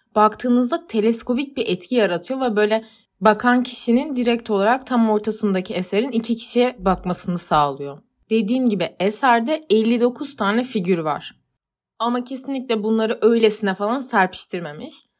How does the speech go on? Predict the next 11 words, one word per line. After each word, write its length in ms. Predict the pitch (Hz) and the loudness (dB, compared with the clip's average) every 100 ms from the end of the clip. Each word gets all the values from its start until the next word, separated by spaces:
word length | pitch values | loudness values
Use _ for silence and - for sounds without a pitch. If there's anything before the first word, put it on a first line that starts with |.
| _ | _
Sol 320 | - - 262 277 | -14 -4 -4 -4
kısımda 600 | 302 240 208 190 254 330 | -8 -4 -2 0 -2 0
müzik 480 | 233 226 254 330 - | 4 4 2 -8 -6
ve 220 | 285 320 | -6 -2
aritmetikle 680 | 208 208 226 240 240 247 185 | 0 0 0 -2 -2 -2 -2
ilgilenenler, 840 | 165 165 170 165 156 165 247 - - _ _ _ | -2 -4 -4 -6 -8 -10 -12 -12 -20 _ _ _
sağ 340 | - 226 233 262 | -4 6 6 6
tarafta 640 | 262 226 196 - 220 294 247 | 2 2 0 0 -2 -2 0
geometri 720 | 220 214 220 220 220 - 247 262 | 4 6 6 2 -2 -4 -4 0
ve 180 | 254 - | -2 0
astronomiyle, 1040 | 185 185 - 190 190 196 185 156 175 294 | 0 0 -2 0 0 0 -2 -4 -6 -6